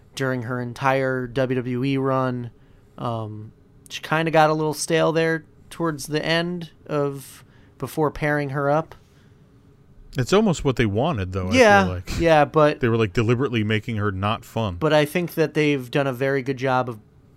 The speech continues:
Speaker 1: building her back up to be, like, a very important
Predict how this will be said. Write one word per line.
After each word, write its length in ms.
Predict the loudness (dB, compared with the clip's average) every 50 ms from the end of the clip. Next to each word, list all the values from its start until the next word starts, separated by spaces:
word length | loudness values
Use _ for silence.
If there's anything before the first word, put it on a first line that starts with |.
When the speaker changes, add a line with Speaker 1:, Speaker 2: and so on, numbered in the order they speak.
| -20 -8 -2
Speaker 1:
building 340 | 0 0 0 0 -2 -6
her 180 | -6 -6 -8 -8
back 360 | -6 -6 -6 -6 -6 -6 -8
up 400 | -8 -6 -2 -2 -2 -2 -4 -8 -16 -20 -20 -20 -20 -20 -20 -20 -20 -20 -10
to 140 | -8 -8
be, 280 | -6 -4 -4 -2 -2 0
like, 360 | 0 -2 -2 -4 -6 -10 -10 -6
a 100 | -6 -4
very 360 | -2 0 0 2 2 2 0 -2
important 600 | -4 -4 -4 -4 -4 -4 -4 -6 -6 -8 -10